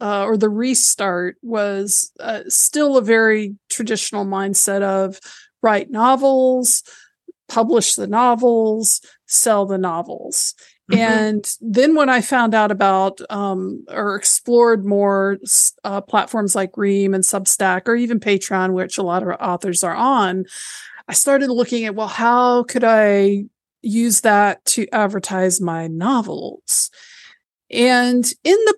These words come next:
Speaker 1: back of my mind, always back there, was the idea of,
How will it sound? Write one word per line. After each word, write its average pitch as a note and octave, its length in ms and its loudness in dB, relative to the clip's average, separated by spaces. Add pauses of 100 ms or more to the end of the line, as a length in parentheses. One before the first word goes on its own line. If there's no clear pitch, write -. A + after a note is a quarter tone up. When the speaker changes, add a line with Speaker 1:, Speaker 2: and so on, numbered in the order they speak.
Speaker 1:
back E4 340 0
of E4+ 180 -6
my E4+ 180 4
mind, F#3+ 680 -2 (180)
always C#4 480 2
back G#3+ 340 2
there, G3+ 300 -2
was - 280 -2
the A3 140 0
idea G#3+ 500 0
of, G#3 440 0